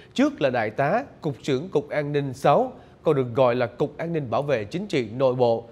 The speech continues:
gọi tắt là A sáu mươi bảy. Và đây là một viên chỉ huy an ninh lão luyện,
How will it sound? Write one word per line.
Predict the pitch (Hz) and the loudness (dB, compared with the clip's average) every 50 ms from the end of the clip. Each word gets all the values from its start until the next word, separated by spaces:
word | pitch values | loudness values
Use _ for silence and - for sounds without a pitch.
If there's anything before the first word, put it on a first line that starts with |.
| - - - | -20 -10 -4
gọi | 120 127 113 | -2 -2 -2
tắt | 110 - 190 - | 0 -4 -4 -2
là | 156 131 | -2 -4
A | 95 120 139 135 120 | -2 -2 -2 -2 -2
sáu | - 165 170 | -2 -4 -4
mươi | 160 123 | -2 -2
bảy. | 110 98 98 113 147 147 - - - - - - - - - | 0 0 0 0 -2 -4 -8 -16 -20 -20 -20 -20 -20 -20 -10
Và | - 131 123 | -4 -4 0
đây | 117 143 147 135 - - - - - - - | 2 4 4 4 2 -2 -12 -20 -18 -8 -2
là | 156 143 139 | 0 2 2
một | 123 123 135 143 156 151 135 - - - - - - 135 | 0 0 2 4 6 6 4 2 -6 -16 -18 -16 -8 -4
viên | 190 190 | -4 -2
chỉ | 139 - 175 | -2 -2 -2
huy | 180 175 170 | 0 0 0
an | 151 151 156 156 | 2 0 0 0
ninh | 160 151 147 131 | 0 -2 -2 -2
lão | 123 117 110 151 | -2 0 0 2
luyện, | - 151 123 113 107 | 2 2 2 2 0